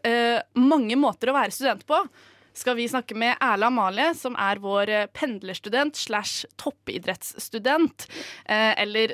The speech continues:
superstudenten, om du vil. Jeg visste ikke helt hva jeg skulle kalle det. <laughs> For dette er imponerende greier. Eh,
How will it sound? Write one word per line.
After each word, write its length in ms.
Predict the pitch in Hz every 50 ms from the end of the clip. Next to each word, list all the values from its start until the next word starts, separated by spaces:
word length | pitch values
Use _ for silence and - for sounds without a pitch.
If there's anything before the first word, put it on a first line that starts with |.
| - -
superstudenten, 1120 | - - - - - 233 202 190 - 208 226 - - 247 226 233 226 226 - _ - 311 359
om 180 | 254 220 220 214
du 80 | 226
vil. 160 | 233 269 320
Jeg 100 | 339 269
visste 160 | 247 247 - -
ikke 120 | - 220
helt 60 | 214 214
hva 100 | 214 202
jeg 40 | 202
skulle 160 | - 220 220
kalle 200 | 240 220 196 196
det. 100 | 226 302 - - - - - - - 269
<laughs> 400 | 247 - - 330 277 - 285 277
For 100 | 277 330
dette 440 | 254 302 320 480 440 - - 254 247 -
er 320 | 214 202 196 208 214 - - -
imponerende 920 | 226 208 - 226 226 226 214 208 196 170 180 156 170 180 180 190 196 202
greier. 380 | 196 208 180 147 - - - - - _ -
Eh, 260 | 220 233 233 233